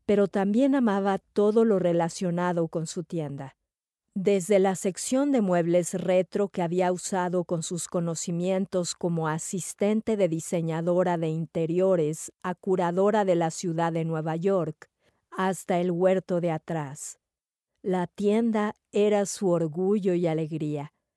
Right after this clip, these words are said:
aunque a veces sentía que le traía más problemas de lo que valía. Entró por el arco y una cálida brisa entró por la puerta trasera abierta,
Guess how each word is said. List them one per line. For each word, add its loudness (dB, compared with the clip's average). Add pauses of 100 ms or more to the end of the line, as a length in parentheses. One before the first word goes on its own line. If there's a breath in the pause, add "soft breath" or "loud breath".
(280)
aunque 2
a 2
veces 0
sentía 0
que -2
le 0
traía -2
más -4
problemas 0
de 0
lo 0
que -6
valía. -2 (920)
Entró 2
por -2
el 4
arco 0
y -2
una -2
cálida -2
brisa -4
entró -2
por -4
la -2
puerta -2
trasera -4
abierta, -8